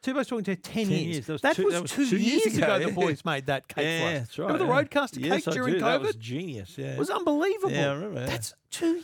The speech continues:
Speaker 1: years
Speaker 2: That was
Speaker 1: ago.
Speaker 2: twenty twenty-one, yeah.
Speaker 1: That's wild.
Speaker 2: Wow, that was right in the middle of lockdown, eh?
Speaker 1: Yeah.
Speaker 2: Jeez.
Speaker 1: Anyway, Two Blokes Talking
Speaker 2: Crazy,
Speaker 1: Tech, all the
Speaker 2: crazy.
Speaker 1: details, everything we talked about at E F T M dot com, tech guide dot com dot A U. We'll be back on Friday night with the private feed and on Saturday in this feed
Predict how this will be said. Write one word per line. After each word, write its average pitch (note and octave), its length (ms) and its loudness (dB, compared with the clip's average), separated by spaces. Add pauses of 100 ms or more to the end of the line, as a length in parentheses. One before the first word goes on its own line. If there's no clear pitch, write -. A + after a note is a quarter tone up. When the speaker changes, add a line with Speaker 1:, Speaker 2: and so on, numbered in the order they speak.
Speaker 1:
years G#4+ 300 -4
Speaker 2:
That G4 60 0
was C4 100 -2
Speaker 1:
ago. E3+ 80 -2
Speaker 2:
twenty D3+ 200 -2
twenty-one, C3+ 420 -4
yeah. B2 200 -8 (280)
Speaker 1:
That's - 140 -18
wild. - 520 -10
Speaker 2:
Wow, A#2+ 80 -10 (100)
that C#3 120 -12
was D#3+ 140 -12
right G#3+ 100 -6
in C#4+ 40 -12
the A3 80 -12
middle B3 320 -2
of C4 100 -12
lockdown, C#3+ 320 -8
eh? D#3+ 100 -8
Speaker 1:
Yeah. F4+ 160 0 (680)
Speaker 2:
Jeez. A3 240 -12 (420)
Speaker 1:
Anyway, G#3+ 420 0 (440)
Two A#3+ 160 0
Blokes D#4 240 4
Talking F#3 120 2
Speaker 2:
Crazy, F3 200 -2
Speaker 1:
Tech, F3 200 0 (100)
all G3 440 2
the F#3+ 100 -4
Speaker 2:
crazy. E3 160 0
Speaker 1:
details, C#3 260 -2
everything C3+ 240 -4
we A2+ 60 -8
talked A#2 200 -8
about A2 140 -6
at A2+ 60 -8
E B2 60 -4
F A#2 80 -8
T - 120 -12
M A2 60 -10
dot G#2+ 120 -16
com, G#3 320 -2
tech - 160 -6
guide A#2+ 160 -6
dot A2+ 80 -10
com A#2 140 -10
dot G#2 100 -10
A G#2+ 60 -10
U. G#3+ 480 -2 (280)
We'll E3+ 120 -2
be D#3 40 -4
back F3 240 2
on D#3+ 140 -4
Friday G3+ 380 0
night F#3+ 200 -2
with E3 100 -8
the C#3 40 -8
private D3 340 0
feed C3+ 480 -4
and C3+ 520 -4
on A#2 480 -4
Saturday B3 640 0
in F#3 80 -2
this G3 180 -4
feed B2+ 480 -8